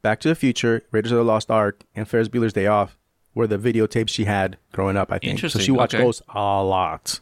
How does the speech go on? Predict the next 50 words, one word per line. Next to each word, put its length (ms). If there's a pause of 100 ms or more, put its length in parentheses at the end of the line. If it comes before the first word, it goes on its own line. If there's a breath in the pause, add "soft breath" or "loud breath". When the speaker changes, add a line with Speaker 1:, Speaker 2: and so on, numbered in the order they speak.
Speaker 2:
Okay, 340
so, 320
uh, 40
Speaker 1:
I'm 120
assuming, 220
Speaker 2:
how 40
Speaker 1:
I 20
think 100
Speaker 2:
did 60
Speaker 1:
that's 120
one 140
of 60
those 180
four, 160
but 120
I 40
know 160
that 200
there 140
was 140
one 100
of 60
those 140
movies 160
that 80
she 180
saw. 220 (320 loud breath)
So 120
she 160
knew, 180
like, 220 (560)
she 220
knew, 220
she 140
knows 200
this 120
film 340
really 200
well, 240
right? 260
So 300 (460 soft breath)
one 160
of 60
my 120
running 220
jokes 220
with 100
her 160
was 240
like, 260